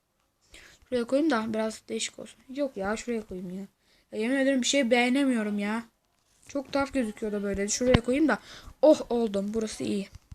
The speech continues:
Bunu alayım. Şimdi zırh yapacağım. Bir tane bot yapayım. Zırhımız,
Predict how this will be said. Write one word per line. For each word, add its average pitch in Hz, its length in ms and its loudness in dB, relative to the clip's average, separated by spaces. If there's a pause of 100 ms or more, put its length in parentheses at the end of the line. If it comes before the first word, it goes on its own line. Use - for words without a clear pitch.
(360)
Bunu 226 360 -4 (260)
alayım. 208 420 -2 (1000)
Şimdi 240 580 0 (280)
zırh 254 260 8
yapacağım. 196 580 0 (220)
Bir 226 100 -16
tane 214 280 -8
bot 226 240 -4
yapayım. 214 340 -8 (1300)
Zırhımız, 262 500 2